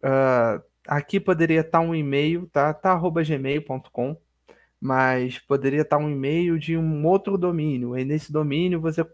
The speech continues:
consegue descobrir que tem uma integração com outro site, tá? Então são infinitas possibilidades. Vamos voltar aqui um pouco aqui no Google, que tem uma <laughs> parada interessante aqui também, que eu só errei a ordem aqui.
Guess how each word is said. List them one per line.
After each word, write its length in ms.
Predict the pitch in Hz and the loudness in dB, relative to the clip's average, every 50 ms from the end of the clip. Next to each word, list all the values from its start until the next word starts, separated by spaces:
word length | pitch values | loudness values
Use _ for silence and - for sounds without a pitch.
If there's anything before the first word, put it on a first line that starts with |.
| _ _ | _ _
consegue 360 | 165 160 151 - 165 160 165 | -2 -2 2 2 2 2 2
descobrir 440 | 165 160 - - - 147 143 160 170 | 0 -4 -6 -8 -4 -2 0 0 0
que 80 | 170 - | 0 0
tem 100 | 175 165 | -2 0
uma 80 | 170 | 0
integração 680 | 165 156 - 170 175 170 160 - - - 165 180 196 196 | 0 0 2 2 4 2 2 0 0 -2 0 0 0 -2
com 200 | 190 - 185 180 | -2 -2 0 0
outro 300 | 170 170 175 175 - 180 156 | 2 0 0 0 -2 -4 -4
site, 600 | - - - 151 131 107 - - - - - - _ _ _ _ _ _ _ - | -4 4 6 6 6 6 2 -4 -10 -16 -18 -18 _ _ _ _ _ _ _ 4
tá? 180 | 143 139 131 | 6 6 6
Então 400 | 131 - - 160 160 180 190 180 | 4 2 2 4 4 4 2 -2
são 300 | 165 - 208 202 202 - - - - | -2 -2 -2 -2 -2 -4 -8 -8 -4
infinitas 600 | 208 214 214 - 220 208 202 202 208 - 202 - | -2 -2 -2 0 0 2 2 2 2 0 -6 -4
possibilidades. 840 | - - 190 - - 185 202 196 151 123 120 - 123 - - - - - | -6 -6 -6 -4 -4 -4 -2 0 -2 -2 -2 -4 -8 -12 -16 -18 -2 0
Vamos 160 | 156 170 175 | 0 2 4
voltar 260 | 175 165 160 160 156 | 2 2 4 4 2
aqui 160 | 151 - - | 2 2 -2
um 60 | 151 | -4
pouco 260 | 147 - 151 147 - 143 | 0 -2 -2 -2 -2 -8
aqui 160 | - - 147 | -6 -4 -4
no 160 | 143 139 139 | -2 -2 -2
Google, 460 | 131 131 147 190 208 165 143 127 123 123 - | -4 -2 0 0 2 2 0 -2 -2 -4 -12
que 220 | _ - 139 135 | _ -8 -8 -8
tem 160 | 123 - 139 | -4 -2 -2
uma 160 | 135 143 139 135 | 0 0 -2 -4
<laughs> 20 | |
parada 320 | - - 151 147 143 143 | 2 4 4 4 4 2
interessante 580 | 139 139 - 143 147 143 139 - 139 135 135 - | -2 0 2 2 2 2 2 0 -2 -2 -2 -4
aqui 120 | 127 - 135 | -6 -6 -6
também, 320 | 127 - 131 127 139 151 | -6 -6 -6 -4 -4 -4
que 100 | 151 - | -6 -6
eu 60 | 135 | -10
só 160 | - - 135 135 | -8 -6 -6 -4
errei 180 | 135 139 131 | 0 0 2
a 80 | 147 143 | 2 2
ordem 380 | 127 131 139 139 120 120 120 | 2 2 0 -2 -2 -4 -6
aqui. 280 | 120 - - 196 196 196 | -6 -4 -2 -2 -2 -2